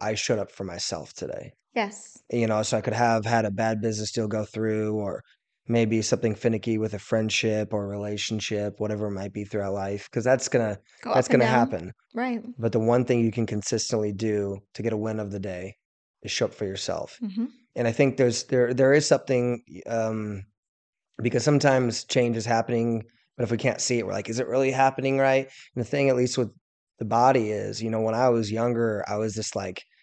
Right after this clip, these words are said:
Speaker 1: I mean, I remember going to the doctor and they're like, "He needs to get on, like, protein shakes because he looks a little underweight, like, malnourished."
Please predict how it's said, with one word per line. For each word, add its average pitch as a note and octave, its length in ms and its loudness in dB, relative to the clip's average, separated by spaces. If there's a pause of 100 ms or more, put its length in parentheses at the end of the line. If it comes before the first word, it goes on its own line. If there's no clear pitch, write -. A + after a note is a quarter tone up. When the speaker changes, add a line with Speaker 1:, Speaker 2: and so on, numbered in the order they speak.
(400)
Speaker 1:
I - 100 -4
mean, A2+ 180 2
I A#2 60 6
remember C3 280 6
going A#2 160 4
to G#2+ 60 0
the G2+ 40 -4
doctor A2 380 0
and G#2+ 100 0
they're G#2 60 -2
like, F#2+ 160 -6
"He C#3 120 -4
needs D#3+ 180 0
to D3+ 80 0
get C#3 160 6
on, C3+ 120 6
like, B2 240 2 (120)
protein C3+ 380 2
shakes G#2+ 400 -2
because A2+ 320 -4
he A2+ 80 -2
looks A#2+ 240 0
a C3 60 4
little A#2+ 200 6
underweight, B2+ 640 -2
like, G2+ 300 -6
malnourished." A#2 800 2